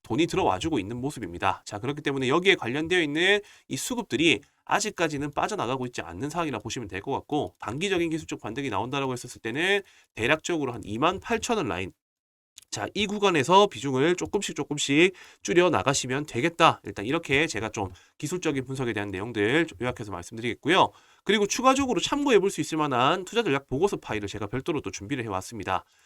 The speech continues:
자, 여기에 관련된 내용 같은 경우에는 산업 전망과 잠정 매출 추이, 그리고 삼월 달에 노출될 수 있는 예정 공시와 이슈 두 가지에 대한 내용 준비했고요.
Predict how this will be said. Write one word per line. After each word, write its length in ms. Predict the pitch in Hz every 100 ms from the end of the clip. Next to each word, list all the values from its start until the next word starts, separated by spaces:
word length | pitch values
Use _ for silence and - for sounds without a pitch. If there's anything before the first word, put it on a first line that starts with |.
| _
자, 140 | - 139
여기에 300 | 208 208 196
관련된 500 | 127 160 175 180 143
내용 160 | 135
같은 240 | 143 143 135
경우에는 580 | 135 131 123 175 214
산업 380 | 208 - 156 202
전망과 540 | 139 120 135 110 127 160
잠정 340 | 151 175 196
매출 280 | 117 - 104
추이, 280 | - 95 -
그리고 160 | - 127
삼월 340 | - 233 233
달에 440 | 202 160 160 196 208 _ _ _ _ _ _ _ -
노출될 360 | 143 170 139 139
수 120 | 135
있는 260 | 117 135
예정 200 | 104 120
공시와 560 | 131 131 - 120 135 190 - - -
이슈 240 | - 170 147
두 140 | -
가지에 340 | 139 180 160 143
대한 180 | 120 104
내용 200 | 104 104
준비했고요. 600 | 98 95 104 135 175